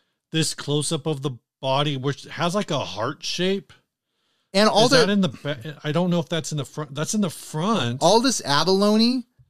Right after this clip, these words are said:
Speaker 2: like, 'cause abalone inlay is not my thing, but it can be obviously beautiful.
Speaker 1: Right.
Speaker 2: Like,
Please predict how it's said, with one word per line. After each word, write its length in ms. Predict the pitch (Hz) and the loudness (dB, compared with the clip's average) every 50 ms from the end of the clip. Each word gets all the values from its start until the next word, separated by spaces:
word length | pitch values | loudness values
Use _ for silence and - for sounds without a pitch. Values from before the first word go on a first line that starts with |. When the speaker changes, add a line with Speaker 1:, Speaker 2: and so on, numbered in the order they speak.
| _ _ _ _ _ _ _ _ _ _ _ _ _ _ _ | _ _ _ _ _ _ _ _ _ _ _ _ _ _ _
Speaker 2:
like, 180 | - 185 190 - | 2 2 2 4
'cause 180 | - 208 170 175 - | 4 4 4 2 0
abalone 640 | 175 185 214 254 285 240 220 214 202 190 175 151 151 | 0 2 2 2 4 4 4 4 4 4 4 4 4
inlay 400 | 151 151 143 135 123 110 104 107 | 4 4 4 4 4 2 2 2
is 180 | 139 131 - | 0 0 0
not 240 | 190 208 208 185 - 147 | 2 2 2 2 0 -2
my 320 | 127 123 123 120 123 120 | -2 0 2 2 0 -2
thing, 340 | 101 - - 113 95 87 87 | -4 -6 -6 -6 -6 -6 -4
but 160 | 95 135 143 | -2 0 0
it 80 | 143 - | 0 -2
can 160 | - 135 131 | -4 -6 -6
be 200 | 113 135 135 - _ _ _ - _ _ _ _ _ _ _ _ _ _ _ _ _ _ _ - | -6 -6 -10 -12 _ _ _ -20 _ _ _ _ _ _ _ _ _ _ _ _ _ _ _ -2
obviously 640 | 208 233 240 233 202 185 160 - - 107 107 101 - - _ | 2 4 4 4 2 0 -2 -2 -4 -6 -8 -10 -10 -12 _
beautiful. 560 | - 147 143 143 131 104 98 - - - - _ _ _ 165 | -8 -4 -2 0 0 0 -2 -8 -12 -20 -20 _ _ _ -6
Speaker 1:
Right. 180 | 151 143 117 170 | -4 -2 0 2
Speaker 2:
Like, 180 | 165 147 - | 0 0 -2